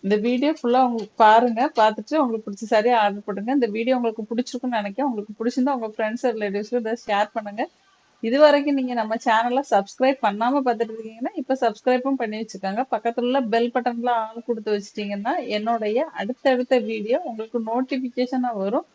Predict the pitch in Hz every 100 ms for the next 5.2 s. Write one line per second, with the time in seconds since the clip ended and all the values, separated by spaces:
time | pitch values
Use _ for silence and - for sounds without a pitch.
0 | _ _ _ - 220 220 226 247 269 247
1 | 247 247 247 226 220 226 226 208 247 247
2 | 208 214 214 202 277 330 233 220 214 226
3 | 226 233 311 233 208 208 - 214 254 247
4 | 233 226 226 262 254 220 208 208 202 196
5 | 185 214